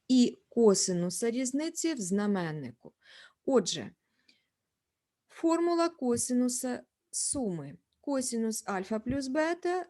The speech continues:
дорівнює косинус альфа, косинус бета мінус синус альфа, синус бета.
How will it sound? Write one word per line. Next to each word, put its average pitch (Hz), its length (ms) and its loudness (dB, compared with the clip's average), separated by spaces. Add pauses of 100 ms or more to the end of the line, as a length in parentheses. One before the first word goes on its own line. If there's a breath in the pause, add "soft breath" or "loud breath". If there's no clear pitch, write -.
(120)
дорівнює 196 840 -2 (440)
косинус 220 500 0
альфа, 196 320 -4
косинус 254 520 -2
бета 330 400 -2
мінус 285 440 0
синус 220 580 -2
альфа, 160 340 -4
синус 208 460 -4
бета. 339 580 0